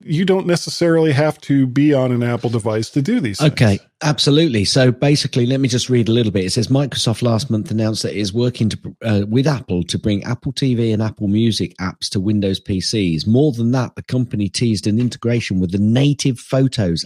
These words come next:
Speaker 2: app on Windows eleven with iCloud Photos."
Speaker 1: Did you say Apple T V?
Speaker 2: Yep.
Speaker 1: Wow. Okay. I didn't know about that
Speaker 2: Yep.
Speaker 1: one.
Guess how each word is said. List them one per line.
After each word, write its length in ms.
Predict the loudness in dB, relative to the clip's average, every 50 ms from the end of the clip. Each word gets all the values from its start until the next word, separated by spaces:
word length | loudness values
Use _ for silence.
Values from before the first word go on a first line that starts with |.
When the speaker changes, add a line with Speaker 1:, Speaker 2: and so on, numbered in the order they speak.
| -6
Speaker 2:
app 220 | -6 -6 -6 -8 -10 _ _ -4
on 200 | -2 0 0 0
Windows 540 | 0 0 0 -2 -2 -2 0 0 -2 -2 -4 -4
eleven 560 | -4 -2 0 0 0 -2 -2 -2 -2 -2 -2 -4 -4
with 200 | -4 -4 -4 -4 -6 -6 -4
iCloud 600 | -4 -4 -4 -4 -6 -6 -4 -4 -4 -4 -6 -8 -10 _
Photos." 880 | _ -12 -8 -6 -6 -6 -6 -8 -12 -14 -12 -14 -12 -10 -8 -8 -8 -8 _ 0
Speaker 1:
Did 140 | 0 2 2
you 80 | 2 0
say 200 | 2 0 0 2
Apple 320 | 2 0 2 2 0 -2
T 280 | -2 -2 0 0 0 0
V? 480 | 0 0 0 0 2 2 0 -2 -4 _ _ _ _ _ _ _ _ _ _ _ _ _ -4
Speaker 2:
Yep. 420 | 0 2 2 2 0 -2 -6 _ _ _ _ _ _ _ _ _ -4
Speaker 1:
Wow. 500 | 0 0 2 2 2 2 0 -2 -6 -4 -2
Okay. 460 | -2 0 0 0 0 0 0 -4 -6 _
I 160 | -2 0 2 2
didn't 220 | 2 2 2 4
know 100 | 2 2
about 160 | 2 2 2 2
that 220 | 4 4 4 4
Speaker 2:
Yep. 100 | 4 2
Speaker 1:
one. 160 | 0 -2 -8